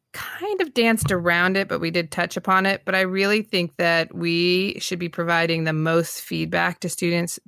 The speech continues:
during kind of formative assessments, not the finished products that they're like, "Okay, yay, done, I've moved on." Um,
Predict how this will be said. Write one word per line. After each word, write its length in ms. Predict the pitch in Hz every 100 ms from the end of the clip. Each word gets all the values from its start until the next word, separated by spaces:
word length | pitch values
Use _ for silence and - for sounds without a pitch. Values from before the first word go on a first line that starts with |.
| 185
during 560 | 160 156 156 151 151
kind 240 | 147 160 147
of 80 | -
formative 560 | 170 160 190 202 196
assessments, 800 | 196 - 196 - 208 202 202 - - - - - -
not 280 | 170 170
the 100 | 208
finished 400 | 185 202 196 -
products 480 | - 156 156 170 -
that 260 | 170 160 -
they're 140 | 156
like, 200 | 156 156
"Okay, 300 | 208 - 208
yay, 460 | 208 208 196 185 185 -
done, 460 | 196 185 180 170 160
I've 180 | - 165
moved 240 | 180 170
on." 380 | 180 175 160 165 - - - -
Um, 460 | 180 170 160 156